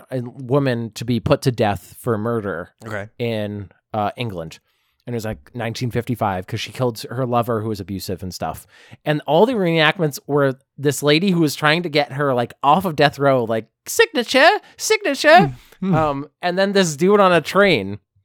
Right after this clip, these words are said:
Speaker 1: like, and he, she's at the train station, and he's like, "Oh, no." And he walks past her and then gets on the train, and she gets on the train to, like, convince him.
Speaker 2: For the
Speaker 1: And then it's, like, a
Speaker 2: signature?
Speaker 1: back and forth. Yeah.
Speaker 2: <laughs>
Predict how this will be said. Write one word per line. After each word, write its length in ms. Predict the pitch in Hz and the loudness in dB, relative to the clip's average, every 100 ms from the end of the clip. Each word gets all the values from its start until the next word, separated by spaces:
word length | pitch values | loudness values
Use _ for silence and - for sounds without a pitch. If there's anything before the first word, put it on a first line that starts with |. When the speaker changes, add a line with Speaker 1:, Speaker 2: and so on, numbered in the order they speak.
| _ _ _ _ _ _ | _ _ _ _ _ _
Speaker 1:
like, 160 | - 160 | -2 2
and 140 | 170 | 2
he, 160 | 165 196 | 2 0
she's 280 | - - 190 | -2 -4 2
at 140 | 170 | 2
the 80 | 147 | 2
train 380 | - 151 143 135 | -2 -2 -2 -4
station, 380 | - 135 143 117 | -4 -4 -4 -6
and 60 | |
he's 160 | 127 117 | -4 -2
like, 200 | 107 98 | -2 0
"Oh, 260 | 156 135 | 0 0
no." 380 | 113 147 127 101 - 226 | 0 0 0 -2 -8 -8
And 120 | 143 147 | -4 2
he 40 | |
walks 260 | 143 180 - | 4 4 4
past 320 | 175 170 - | 4 4 2
her 120 | 135 | -4
and 200 | 123 127 | -2 -2
then 140 | 127 | -4
gets 260 | 127 147 - | 0 2 2
on 100 | 165 | 0
the 80 | 139 | 0
train, 320 | - 143 131 | 0 0 0
and 160 | 110 120 | -2 -4
she 220 | - 226 | -4 2
gets 200 | 214 180 | 4 4
on 120 | 151 | 0
the 80 | 135 | 0
train 420 | - 127 120 123 - | -2 -2 -2 -6 0
to, 120 | 156 | 2
like, 240 | 139 139 | 2 -2
convince 540 | - 185 139 175 208 - | -4 -6 0 0 0 0
him. 260 | 120 113 | 0 0
Speaker 2:
For 140 | - 151 | 0 2
the 100 | 139 | 4
Speaker 1:
And 100 | 175 | 4
then 80 | 185 | 4
it's, 100 | 175 | 4
like, 120 | 220 | 4
a 60 | 233 | 6
Speaker 2:
signature? 180 | 269 | 4
Speaker 1:
back 260 | 233 156 - | 6 4 6
and 160 | 240 185 | 2 0
forth. 460 | - 135 196 - | -2 2 2 2
Yeah. 340 | 254 220 156 127 | 6 8 6 4
Speaker 2:
<laughs> 220 | - | -6